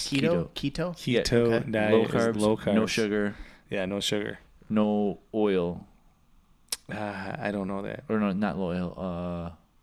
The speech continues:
Speaker 3: I
Speaker 2: it's
Speaker 3: do know
Speaker 2: something
Speaker 3: that,
Speaker 2: else.
Speaker 3: that there's, like, things that come from eating, having a keto diet, like
Speaker 2: And, like, sugar meaning, like,
Speaker 3: keto
Speaker 2: fruit.
Speaker 3: breath.
Speaker 2: <laughs> Keto breath.
Speaker 3: <laughs> This, this, this is a real thing. <laughs> Keto crotch.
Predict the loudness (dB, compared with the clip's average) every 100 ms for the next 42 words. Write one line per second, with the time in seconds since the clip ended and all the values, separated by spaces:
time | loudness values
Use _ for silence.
0 | _ -20 -20 -20 -20 -8 0 4 4 6
1 | 4 4 2 2 2 2 2 0 -2 0
2 | 0 2 0 -2 0 0 -2 -2 -2 -2
3 | -4 -4 -4 -4 -4 -8 -12 _ _ _
4 | -10 -4 -2 -4 -2 0 0 -2 -4 -4
5 | -4 -2 0 0 0 0 0 0 0 2
6 | 4 4 4 4 4 4 2 0 -20 -20
7 | -20 _ _ _ _ -20 -20 -20 -20 -12
8 | -8 -8 -6 -8 -10 -14 -12 -10 -8 -6
9 | 2 2 6 2 2 -6 0 0 2 0
10 | 0 -2 -2 2 2 2 0 2 0 2
11 | 4 4 4 2 0 0 -2 -2 -6 -8
12 | -6 -12 -10 -12 -10 -12 -12 -12 0 4
13 | 4 2 4 4 4 0 -10